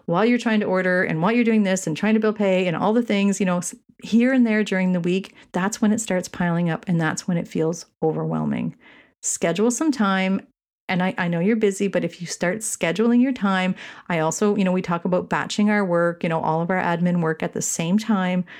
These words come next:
the same time every week if you can, even though crazy times, I know, <laughs> but if you can find time, it is so empowering and you are gonna feel so good. It is crazy how well that works. So I want you to give that a try.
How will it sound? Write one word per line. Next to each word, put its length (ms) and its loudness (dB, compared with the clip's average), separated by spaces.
the 80 -2
same 280 0
time 260 2
every 220 0
week 260 0
if 140 -2
you 80 4
can, 500 0
even 220 0
though 220 2
crazy 440 -2
times, 380 0
I 80 2
know, 220 2
<laughs> 60 -20
but 160 2
if 120 0
you 100 4
can 140 4
find 380 2
time, 320 0
it 200 2
is 260 2
so 460 2
empowering 600 2
and 80 2
you 120 2
are 40 2
gonna 160 2
feel 280 -2
so 640 0
good. 400 0
It 140 2
is 180 2
crazy 600 -2
how 300 0
well 360 0
that 220 -2
works. 260 -2
So 80 -2
I 40 0
want 100 2
you 60 4
to 60 0
give 180 0
that 180 0
a 40 0
try. 380 -2